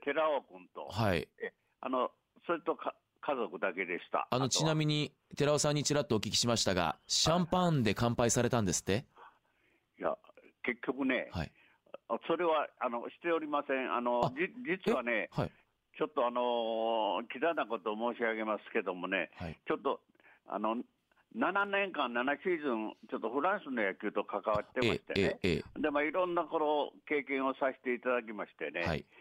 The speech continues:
Speaker 1: あの、日本のね、大学生を卒業した人たちがね、我々のフランスの野球に挑戦に来ましてね。
Speaker 2: はあ。
Speaker 1: ほんで、一緒に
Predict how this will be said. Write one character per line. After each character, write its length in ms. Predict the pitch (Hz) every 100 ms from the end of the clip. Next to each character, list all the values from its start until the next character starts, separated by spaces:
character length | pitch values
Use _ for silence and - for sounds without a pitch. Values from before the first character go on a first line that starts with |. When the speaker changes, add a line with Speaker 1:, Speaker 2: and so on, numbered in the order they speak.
| _ - - -
Speaker 1:
あ 100 | 90
の、 320 | 95 95 -
日 160 | 135 170
本 320 | 214 226 220
の 140 | 208 196
ね、 340 | 175 101 - - - - _ - - 113
大 240 | 147 190
学 180 | 196 190 180 -
生 260 | 160 147 143
を 160 | 147 147
卒 240 | 151 143 147
業 220 | 143 147
し 60 | -
た 120 | 120
人 220 | - -
た 180 | 92 101
ち 120 | - 92
が 140 | 90
ね、 140 | 95
我 200 | 95 113
々 260 | 139 131 107
の 200 | 98 85 - - _
フ 80 | 117
ラ 160 | 131
ン 60 | 123
ス 60 | 107
の 80 | 95
野 200 | 95 87
球 200 | - 98
に 160 | 98 90
挑 180 | 147 151 151
戦 180 | 147
に 120 | 135 113
来 120 | 131
ま 140 | 107
し 60 | - -
て 120 | 78
ね。 140 | 80
Speaker 2:
は 280 | - 120 - - _ - -
あ。 60 | -
Speaker 1:
ほ 80 |
ん 40 | 160
で、 120 | 160
一 160 | 139 147
緒 60 |
に 240 | 143 139